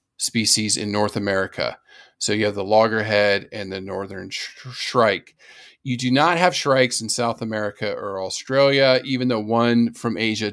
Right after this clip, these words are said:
does migrate down to New Guinea. Now, the loggerhead shrike itself, its species name is Lanius ludovicianus. Hey, I did that right.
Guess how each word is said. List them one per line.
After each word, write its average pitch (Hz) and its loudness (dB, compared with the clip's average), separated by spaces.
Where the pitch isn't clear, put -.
does 101 0
migrate 98 -4
down 95 -8
to 98 -8
New 92 -12
Guinea. 117 0
Now, 123 4
the 117 4
loggerhead 147 4
shrike 147 2
itself, 123 0
its - -6
species 127 -4
name 113 -2
is 101 -8
Lanius 139 2
ludovicianus. 165 0
Hey, 233 -10
I 117 -14
did 127 -12
that - -12
right. - -12